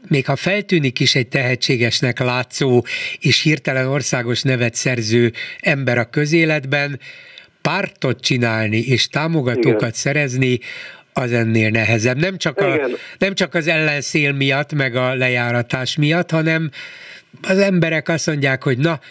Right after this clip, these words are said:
Speaker 1: és akkor miért bízzak én ebben? Miért fog ő engem képviselni?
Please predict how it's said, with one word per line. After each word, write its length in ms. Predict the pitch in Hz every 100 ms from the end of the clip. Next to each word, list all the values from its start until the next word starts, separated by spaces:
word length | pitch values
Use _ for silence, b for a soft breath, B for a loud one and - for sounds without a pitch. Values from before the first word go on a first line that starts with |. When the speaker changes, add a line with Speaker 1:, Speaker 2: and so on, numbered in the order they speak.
| B B B -
Speaker 1:
és 200 | 165 160
akkor 280 | 139 160
miért 400 | 139 143 143 120
bízzak 520 | 120 139 123 123 120 147
én 180 | 131
ebben? 460 | 131 120 104 117 110 B B B -
Miért 360 | 160 170 -
fog 320 | - 160 135
ő 160 | 131 131
engem 400 | 131 127 123 113
képviselni? 720 | - 123 113 113 - 127 127